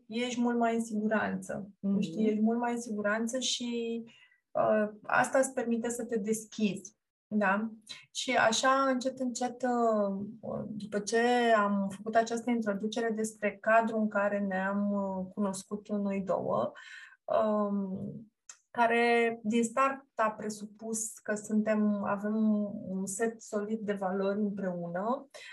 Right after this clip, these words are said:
Speaker 1: ajungem la, uh, mai în subiectul discuției noastre de astăzi, care este, um, legat de ce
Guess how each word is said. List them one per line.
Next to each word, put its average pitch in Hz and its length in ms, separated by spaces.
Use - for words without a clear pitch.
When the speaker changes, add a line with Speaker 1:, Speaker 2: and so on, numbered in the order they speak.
Speaker 1:
ajungem 254 440
la, 226 520
uh, 202 440
mai 214 360
în 208 240
subiectul 214 480
discuției 226 480
noastre 214 280
de 196 140
astăzi, 196 480
care 233 260
este, 233 800
um, 214 760
legat 247 440
de 254 300
ce 285 760